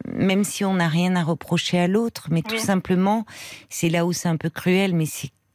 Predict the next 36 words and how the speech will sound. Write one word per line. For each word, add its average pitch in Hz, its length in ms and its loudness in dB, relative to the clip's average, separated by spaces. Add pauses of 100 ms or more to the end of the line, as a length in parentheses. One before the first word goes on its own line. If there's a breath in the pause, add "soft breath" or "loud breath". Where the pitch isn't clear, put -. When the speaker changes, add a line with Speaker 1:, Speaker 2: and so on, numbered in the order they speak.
(140)
Speaker 1:
une 160 160 6
réalité, 165 600 2
c'est - 160 -6
que - 100 -10
les 165 80 2
sentiments, 185 760 2
euh, 160 240 0 (600 loud breath)
ne 156 120 2
sont 156 300 0
plus, 196 480 2
euh, 151 460 0 (200)
Speaker 2:
Voilà. 190 320 -8
Et 202 120 -4
pourtant, - 360 -2
je - 60 2
Speaker 1:
ne 110 60 4
Speaker 2:
sais - 60 -2
pas - 60 -2
Speaker 1:
sont 165 60 4
Speaker 2:
le 160 60 4
Speaker 1:
plus - 200 2
là. 175 140 2
Speaker 2:
ressenti 185 300 -6
que 196 120 -8
j'avais, 202 500 -4
voilà. 214 260 -12 (760 soft breath)
Speaker 1:
Oui, 165 220 2
c'était - 280 -2
pas 202 160 0
votre 196 260 -2
ressenti. - 480 -4 (300)
Speaker 2:
Non, 202 240 -6 (100)
c'est - 100 -8
pas 202 120 -4
mon 190 140 -6
ressenti. - 480 -10